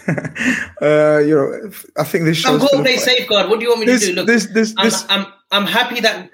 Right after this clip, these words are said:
Speaker 2: look, I'm happy that Rafa's come back. Is it to Everton? Ideally, no, of course not. But he's taken jobs at Everton. It's like George Graham. When he, George Graham was Arsenal's, one of Arsenal's most successful managers. Years
Speaker 1: Mm.
Speaker 2: down the line, he took over at Tottenham. It is
Speaker 1: Mm.
Speaker 2: what it is, but he's still respected by the Arsenal folklore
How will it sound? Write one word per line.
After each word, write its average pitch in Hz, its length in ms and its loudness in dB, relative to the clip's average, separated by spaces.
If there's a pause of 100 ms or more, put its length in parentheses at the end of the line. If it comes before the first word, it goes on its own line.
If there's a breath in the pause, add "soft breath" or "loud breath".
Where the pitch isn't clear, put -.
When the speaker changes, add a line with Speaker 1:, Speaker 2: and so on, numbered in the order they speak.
Speaker 2:
look, 202 220 -2
I'm 165 100 -4
happy 233 220 -2
that 214 100 0
Rafa's 190 260 -2
come 160 220 -6
back. 170 220 -2
Is 185 80 -6
it 190 80 -6
to 208 100 -6
Everton? 202 320 -6
Ideally, 196 400 0
no, 214 240 2
of - 120 -10
course 214 200 -4
not. 156 140 -6
But 185 160 -4 (240 loud breath)
he's 208 180 -6
taken 208 320 0
jobs 196 240 0
at 196 140 2
Everton. 170 280 0
It's 185 120 -4
like 196 180 -4
George 202 240 0
Graham. 196 280 2
When 160 100 0
he, 196 100 -2
George 214 240 -2
Graham 196 260 -2
was 165 280 -8 (280 loud breath)
Arsenal's, 175 380 0
one 180 140 2
of 170 100 -8
Arsenal's 180 560 -4
most 165 220 -4
successful 185 420 -4
managers. 165 540 -4 (140)
Years 180 460 0
Speaker 1:
Mm. - 40 -2
Speaker 2:
down 202 160 2
the 170 80 0
line, 190 160 2
he 202 40 0
took 208 140 -4
over 202 160 2
at - 240 -4
Tottenham. 165 320 -4 (300 loud breath)
It 175 100 -2
is 208 160 2
Speaker 1:
Mm. 185 40 0
Speaker 2:
what 202 120 2
it 214 60 0
is, 196 100 0
but 190 120 -2
he's 196 120 -2
still 254 300 2
respected 139 480 -2
by 123 260 -2 (280)
the 131 160 -2
Arsenal 120 520 -4
folklore 127 180 0